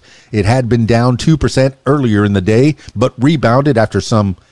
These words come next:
after President Biden called Russia's moves an invasion and announced new sanctions against Russia.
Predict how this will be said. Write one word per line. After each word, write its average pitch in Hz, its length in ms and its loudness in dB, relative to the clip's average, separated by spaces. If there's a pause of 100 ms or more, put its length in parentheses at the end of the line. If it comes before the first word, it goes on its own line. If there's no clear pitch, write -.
after 107 280 -4
President 120 420 0
Biden 120 320 2
called 123 340 0
Russia's 120 320 0
moves 151 500 2 (220)
an 110 360 0 (340)
invasion 110 1000 0 (420)
and 107 260 0
announced 123 520 0 (300)
new 143 360 2
sanctions 117 680 -2
against 104 500 -2
Russia. 92 640 -2